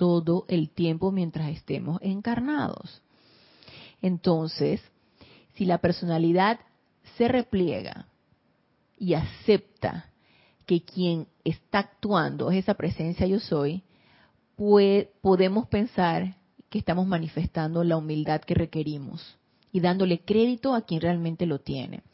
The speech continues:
Sobre todo cuando empecemos a hacer milagros, entre comillas, empecemos a hacer milagros, ya sabemos que si no hay humildad, los milagros van a estar bien lejos de nosotros.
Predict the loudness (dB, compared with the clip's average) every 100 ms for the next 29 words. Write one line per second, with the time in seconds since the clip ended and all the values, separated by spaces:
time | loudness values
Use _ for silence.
0 | -20 -4 2 2 6 6 6 4 2 0
1 | 0 0 2 2 0 -6 -8 -4 0 2
2 | 4 6 4 4 2 -2 -4 -16 -12 -8
3 | -4 -4 -4 -4 -6 -6 -10 -14 _ _
4 | -8 -6 -2 -2 -2 -2 -2 -2 0 0
5 | -2 -6 -8 -14 _ -20 -20 -14 -6 0
6 | 2 2 2 -2 0 -2 -2 -6 _ _
7 | _ _ _ _ _ -6 -2 0 0 0
8 | 0 2 4 2 -2 _ -2 -2 2 2
9 | 4 2 0 -2 0 0 2 0 2 4
10 | 4 4 2 0 2 0 -2 -8 -10